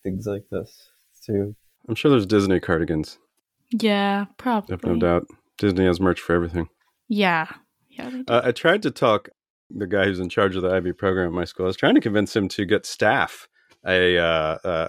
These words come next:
Speaker 2: cardigans with the I B logo on it. I thought that'd be cool.
Speaker 3: Ooh.
Speaker 2: Yeah, I thought that'd be, like, cool. Kinda
Speaker 3: Was he
Speaker 2: old
Speaker 3: not
Speaker 2: school
Speaker 3: down for
Speaker 2: letter
Speaker 3: that?
Speaker 2: jacket-ish or whatever. Uh, I mean, I think it was a harder product to come by than,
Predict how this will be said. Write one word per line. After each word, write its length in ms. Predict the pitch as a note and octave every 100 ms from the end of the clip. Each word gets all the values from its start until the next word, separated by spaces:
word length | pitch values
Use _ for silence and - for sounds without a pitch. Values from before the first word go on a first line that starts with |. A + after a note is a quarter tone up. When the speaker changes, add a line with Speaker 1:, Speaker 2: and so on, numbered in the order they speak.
| -
Speaker 2:
cardigans 600 | G#2 F2+ F2 D#2 - -
with 120 | - -
the 100 | -
I 60 | F2
B 140 | E2+
logo 380 | D#2 E2+ E2 D#2
on 180 | D#2 D#2+
it. 40 | -
I 40 | -
thought 120 | E2 G#3
that'd 140 | G#3
be 80 | C#4+
cool. 380 | A3+ G3+ G#3 G#3+
Speaker 3:
Ooh. 40 | - _ _ -
Speaker 2:
Yeah, 100 | D4+
I 100 | F#4+
thought 140 | F4
that'd 100 | D4+
be, 100 | A3+
like, 180 | D4+ D4
cool. 260 | - C#4+ - _ _ _ -
Kinda 200 | C3 A2
Speaker 3:
Was 120 | C#4
he 60 | A#2
Speaker 2:
old 60 |
Speaker 3:
not 80 | D#4
Speaker 2:
school 80 | D4
Speaker 3:
down 100 | A#3
for 20 | B2
Speaker 2:
letter 80 | F4
Speaker 3:
that? 120 | F#4+
Speaker 2:
jacket-ish 680 | A4 F#4 - - A2 C3+ -
or 80 | C#3+
whatever. 280 | D3+ D#3+ D#3+ - - - -
Uh, 220 | D#3 D#3+
I 60 | D#3
mean, 160 | D#3+
I 60 | D3
think 180 | E3 D#3
it 40 |
was 120 | C3 A2
a 80 |
harder 220 | G#2+ G#2+ G2
product 440 | - F#2+ F#2 -
to 60 | F#2
come 220 | G2 E2+
by 220 | F2 E2+
than, 240 | E2+ E2